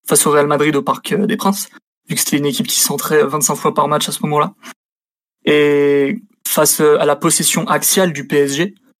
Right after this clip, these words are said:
en fait, euh, c'est à cause des relayeurs qui sortent, à cause du six qui peut se retrouver un peu isolé, surtout si tu mets, euh,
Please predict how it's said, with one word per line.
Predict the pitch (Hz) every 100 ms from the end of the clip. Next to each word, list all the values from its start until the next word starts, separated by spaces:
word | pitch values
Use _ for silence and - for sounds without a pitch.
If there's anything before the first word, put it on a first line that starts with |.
| _ _ _
en | -
fait, | - 165 156
euh, | 147 139
c'est | 139 - 151 143 135 135 131 - _ _ _ _ _ -
à | 147
cause | 170 151
des |
relayeurs | 151 151 151 147
qui | - 156
sortent, | 165 160 147
à |
cause | 139 156
du | 135 143
six | - 156
qui | -
peut | - 147
se | -
retrouver | 147 147 143
un | 147
peu | 123 151
isolé, | 139 147 156
surtout | - - 170
si | -
tu | 147 -
mets, | 147 147
euh, | 143